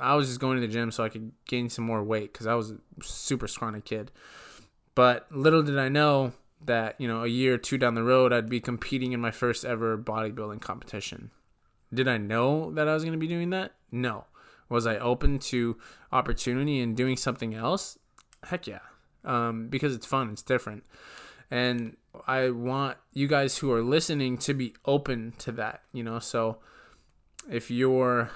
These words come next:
um, you know, in a certain career path, you know, just be open-minded to different avenues of work,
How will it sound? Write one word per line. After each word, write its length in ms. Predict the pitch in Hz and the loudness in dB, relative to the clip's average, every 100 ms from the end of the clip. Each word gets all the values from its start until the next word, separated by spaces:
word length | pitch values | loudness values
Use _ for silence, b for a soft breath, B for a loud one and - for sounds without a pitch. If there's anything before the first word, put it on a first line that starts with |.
| B - | B -8
um, 640 | 120 117 110 113 117 127 139 b _ _ - | -4 -4 -4 -6 -10 -16 -18 b _ _ -8
you 80 | |
know, 220 | 117 117 113 | -4 -4 -4
in 120 | 151 | -2
a 80 | 165 | 0
certain 360 | 147 165 151 131 | 0 -2 -2 -4
career 400 | - 123 131 135 | -2 2 2 2
path, 480 | 135 113 110 - - b b b b b | 2 0 -2 -10 -20 b b b b b
you 100 | 113 | -6
know, 220 | 110 110 | -2 -2
just 320 | 117 123 - 143 | -2 -4 -4 -2
be 240 | 165 170 | 0 0
open-minded 880 | 151 156 151 123 117 135 143 127 123 | 0 2 2 2 2 2 2 -2 -4
to 380 | - 120 117 113 | -4 -2 -2 -2
different 520 | 135 139 139 127 110 - | 0 0 0 -4 -6 -2
avenues 520 | 120 127 127 120 110 | 0 2 0 0 -2
of 160 | 107 | -6
work, 420 | 113 117 101 - | -4 -2 -2 -8